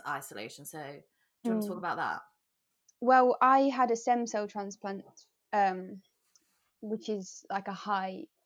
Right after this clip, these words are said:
Speaker 2: it's, I don't even know, is it a high form of chemotherapy?
Speaker 1: It's like
Speaker 2: So, <laughs> I should really know
Speaker 1: It's
Speaker 2: what
Speaker 1: not
Speaker 2: it is.
Speaker 1: chemotherapy <laughs> at all, is it?
Speaker 2: Yeah, no, it is chem-, it's some
Speaker 1: No, 'cause I
Speaker 2: so
Speaker 1: thought they're pumping stem cells into you.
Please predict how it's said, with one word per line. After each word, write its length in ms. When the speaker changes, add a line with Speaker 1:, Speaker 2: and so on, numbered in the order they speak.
Speaker 2:
it's, 240
I 120
don't 340
even 120
know, 200
is 140
it 100
a 40
high 340
form 240
of 80
chemotherapy? 920
Speaker 1:
It's 240
like 460
Speaker 2:
So, 300
<laughs> 40
I 380
should 180
really 240
know 80
Speaker 1:
It's 80
Speaker 2:
what 100
Speaker 1:
not 60
Speaker 2:
it 60
is. 20
Speaker 1:
chemotherapy 960
<laughs> 40
at 420
all, 340
is 160
it? 0
Speaker 2:
Yeah, 520
no, 240
it 100
is 180
chem-, 240
it's 280
some 100
Speaker 1:
No, 120
'cause 180
I 40
Speaker 2:
so 60
Speaker 1:
thought 220
they're 180
pumping 400
stem 300
cells 280
into 320
you. 300